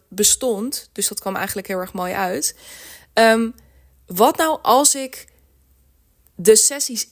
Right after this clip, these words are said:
ietsjes naar achter duw en ik dan ook in december nog een hele vette sessie kan geven? Dus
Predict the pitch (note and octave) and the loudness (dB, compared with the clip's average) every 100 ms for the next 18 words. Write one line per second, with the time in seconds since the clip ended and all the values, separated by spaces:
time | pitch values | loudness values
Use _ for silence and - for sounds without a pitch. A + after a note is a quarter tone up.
0 | - C4+ C#4+ E4 D4 A#3+ - - C#4 D4 | -6 -2 -2 0 0 -2 -4 2 2 2
1 | - G#3 F#3 F#3+ B3 E4 - - - - | -4 -4 -6 -10 -8 -10 -14 -20 -20 -6
2 | - C#4 D#4+ - - A3 A#3+ - B3 D4+ | 0 0 -2 -8 -12 -2 -2 4 2 2
3 | A#3+ A3 - B3+ C#4 A#3+ G3+ G3 G#3+ G3+ | 0 2 2 2 -2 -2 -2 -6 -10 -8
4 | G3+ G3 G3+ G#3 G3+ G3+ G#3+ G#3 G3 - | -6 -6 -6 -2 -2 0 -6 -6 -12 -10
5 | G3 G3+ - - _ - - - - - | -10 -10 -14 -18 _ -20 -20 -20 -8 2
6 | B3+ B3+ | 4 4